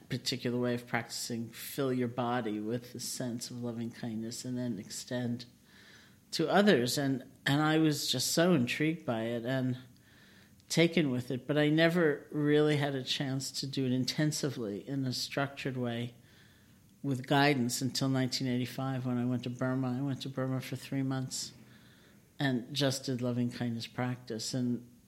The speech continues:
came back to the States, began teaching it. And, um, twenty years ago, my first book, which was called Loving Kindness, came out.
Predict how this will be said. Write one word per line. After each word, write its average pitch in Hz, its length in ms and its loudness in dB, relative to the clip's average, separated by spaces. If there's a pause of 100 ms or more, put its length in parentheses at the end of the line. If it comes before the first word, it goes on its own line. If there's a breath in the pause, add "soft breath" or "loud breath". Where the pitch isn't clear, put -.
(140)
came 135 280 0
back 123 400 -2
to - 100 -8
the 127 60 -6
States, 120 500 -2
began 131 360 -2
teaching 135 420 -4
it. 120 200 -4
And, 131 200 -2 (760 soft breath)
um, 135 360 0
twenty 185 400 6
years 117 360 4
ago, 120 500 0 (120)
my 135 260 -4
first - 420 -6
book, 123 180 -6
which 123 180 -6
was 135 120 -6
called 147 380 -2
Loving 120 260 -4
Kindness, 123 420 -6
came 131 280 -8
out. 123 220 -8